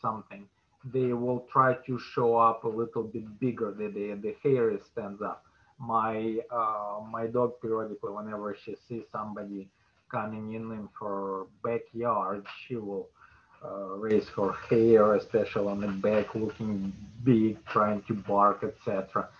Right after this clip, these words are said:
Same thing with the cat. Whenever the cat is kind of scared or spooked, she, like, puff up. Plus, of course, that helps them with the,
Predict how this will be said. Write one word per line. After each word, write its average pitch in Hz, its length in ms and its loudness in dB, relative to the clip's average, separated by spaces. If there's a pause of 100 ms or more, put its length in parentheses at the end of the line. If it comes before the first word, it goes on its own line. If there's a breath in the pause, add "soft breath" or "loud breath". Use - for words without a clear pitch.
(200 loud breath)
Same 113 240 0
thing 110 240 -2
with 101 100 0
the 104 80 0
cat. 107 400 0
Whenever 101 400 -4
the 98 120 -6
cat 98 340 -4
is 95 140 -8
kind 98 280 -4
of 90 100 -8 (300)
scared 110 540 6 (100)
or 92 140 -2
spooked, - 840 0 (720)
she, 113 240 -2 (120)
like, 98 160 -2 (360)
puff 131 320 8
up. - 200 2 (320 loud breath)
Plus, 160 300 10
of 139 160 4
course, 143 260 8 (100)
that 135 280 4
helps 139 380 6
them 127 360 4
with 120 440 4
the, 113 340 4